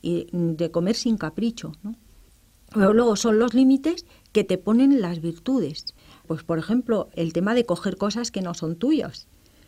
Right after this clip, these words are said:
Y que los chicos cogen esto, cogen lo otro. No, el respeto al bien ajeno es una cosa importantísimo, ¿no? Y luego, sobre todo, el tema de,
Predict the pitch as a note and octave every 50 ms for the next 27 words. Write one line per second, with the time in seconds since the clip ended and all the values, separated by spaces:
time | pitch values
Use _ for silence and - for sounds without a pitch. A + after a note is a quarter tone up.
0 | _ _ _ - F3+ - - F#3 F3+ E3 E3 D#3 - - F#3 F#3 F#3 A3+ B3 A#3+
1 | - G3 F#3+ F#3+ - F3+ G3+ A3+ A#3 A#3 B3 A#3 A#3 G3 F3+ - G3 F3+ E3 F3
2 | G3 G3+ B3 C#4+ D4+ B3+ G3 G3+ A#3 G#4+ - - - F#3+ F#3 E3+ E3+ E3+ F3 E3+
3 | - F#3+ G3 G3 C4+ C#4+ C4 A3 F#3+ F3 D#3+ E3 - - B3 C4+ D#4 A3+ - -
4 | _ _ _ - F3+ D#3+ G3 F#3+ G3+ G3 - G3 G3+ - B3 B3+ B3 A3 - F#3
5 | F3+ - D#3+ E3 E3+ D#3+ A3 G#3 - - E3+ E3 E3 E3+ G#3+ - - - - -
6 | - - - - - - A3 A3 A3+ C#4 B3+ A3 F#3 - - G#3+ G3 F3+ F3+ G3+
7 | G3+ - C#4 D4+ D#4 E4 E4+ E4 - - - - G#3 G3 - B3 B3+ C4 C4+ C4
8 | B3+ A#3 A3+ G3+ - - -